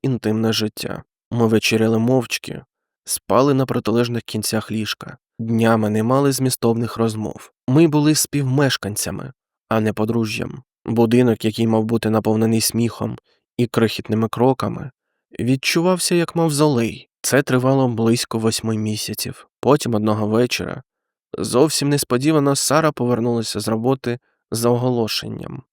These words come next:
"Я їду у дівочу поїздку", сказала вона, поклавши сумочку на кухонну стійку. "Ребекка та Аманда їдуть до Америки на два тижні. Шопінг, огляд визначних пам'яток, все таке. Думаю, мені потрібна перерва".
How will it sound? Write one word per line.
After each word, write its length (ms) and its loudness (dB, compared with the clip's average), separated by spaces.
"Я 220 4
їду 420 4
у 80 2
дівочу 420 4
поїздку", 640 -2
сказала 480 0
вона, 340 0
поклавши 480 0
сумочку 480 0
на 160 2
кухонну 500 -2
стійку. 640 -8
"Ребекка 640 2
та 240 -2
Аманда 500 2
їдуть 440 -2
до 200 2
Америки 680 -2
на 160 2
два 160 2
тижні. 500 -4
Шопінг, 640 0
огляд 360 2
визначних 560 0
пам'яток, 640 -2
все 240 -4
таке. 360 -8
Думаю, 400 2
мені 220 2
потрібна 440 0
перерва". 580 0